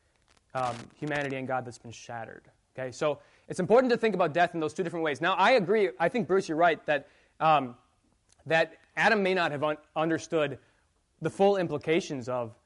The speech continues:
of, uh, death, but it, uh, in terms of, like, being separated from God. But what he, what, uh, to use the vocabulary, um, he, he knows that it's unnatural for, for man to die. So it must be,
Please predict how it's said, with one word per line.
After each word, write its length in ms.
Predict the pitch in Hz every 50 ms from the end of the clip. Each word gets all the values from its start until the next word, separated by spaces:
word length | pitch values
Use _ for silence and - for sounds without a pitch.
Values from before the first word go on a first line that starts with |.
| _ _ _ _ _ _ _ _
of, 260 | - 135 131 127 113 110 117 - _ _ -
uh, 240 | 131 123 117 117 120 - - 131
death, 320 | 120 170 185 202 156 - - -
but 100 | 165 156 160 165 -
it, 260 | - 190 196 - 196
uh, 260 | 180 160 147 143 143 -
in 140 | - 175 180
terms 240 | - 190 180 170 151
of, 100 | 151 131
like, 180 | 143 139 - -
being 200 | 160 151 143 131
separated 500 | - 185 185 185 170 143 139 135 131 120
from 160 | - 120 120
God. 320 | 117 151 151 127 123 127 120
But 120 | 156 165
what 120 | 175 170
he, 140 | 180 180 165 170 165 165 _ _ _ _
what, 400 | 156 147 165 165 160 160 - -
uh, 280 | 170 151 143 139 139 135 - _ _ _ _ _ _ _ _ _ _ _
to 80 | - 180
use 240 | 185 226 240 196
the 80 | 175 180
vocabulary, 840 | 170 165 - - 185 190 233 220 208 170 143 139 131 127 135 139 139 - _ _ _ _ _ _ _ -
um, 320 | 151 147 147 143 139 -
he, 180 | 135 156 190 196
he 140 | 185 185 254
knows 220 | 269 214 180 170 -
that 80 | 165
it's 120 | 165 160 175
unnatural 520 | 175 165 160 170 226 359 - - 160 135
for, 320 | - - - 131 123 117 117 _ _ - 139 143 _ _ _ _
for 80 | 147
man 260 | 151 147 143 139 135
to 60 | 117 123
die. 320 | 127 143 143 135 123 120
So 160 | 120 - - 135
it 60 | 131
must 340 | 139 165 233 233 - - _
be, 360 | 156 147 135 127 120 117